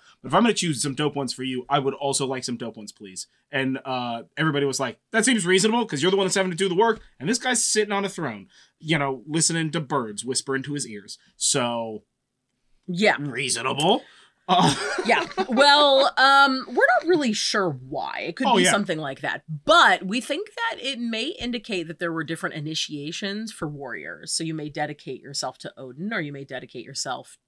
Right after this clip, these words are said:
Speaker 2: to Freya.
Speaker 1: Yeah.
Speaker 2: Um, and possibly it's because that Freya was considered a war goddess, just a slightly different type of war goddess. And we, um, we do know that she also presides over the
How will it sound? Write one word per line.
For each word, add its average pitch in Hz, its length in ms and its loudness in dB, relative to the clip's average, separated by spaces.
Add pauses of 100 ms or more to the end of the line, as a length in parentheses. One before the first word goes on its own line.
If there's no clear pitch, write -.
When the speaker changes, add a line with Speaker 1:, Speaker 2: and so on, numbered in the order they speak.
Speaker 2:
to - 180 -12
Freya. - 500 -6
Speaker 1:
Yeah. 139 140 -6 (240)
Speaker 2:
Um, 165 540 4
and 185 300 0
possibly 185 920 -2
it's 175 180 -6
because 165 380 -2
that 156 240 -4
Freya 151 220 -10
was 160 120 -6
considered 143 460 -10
a 156 140 -8
war 151 480 -6
goddess, 151 560 -4
just - 200 -14
a 180 60 -6
slightly 156 320 -8
different 139 240 -14
type 233 220 -2
of 165 120 -10
war 139 140 -12
goddess. - 380 -8 (260)
And 185 240 2
we, 190 460 -4
um, 160 400 0
we 190 120 -2
do 277 280 -2
know 165 320 0
that 165 180 -2
she 175 280 -6
also 196 500 0
presides 156 800 0
over 156 420 -6
the 147 760 -10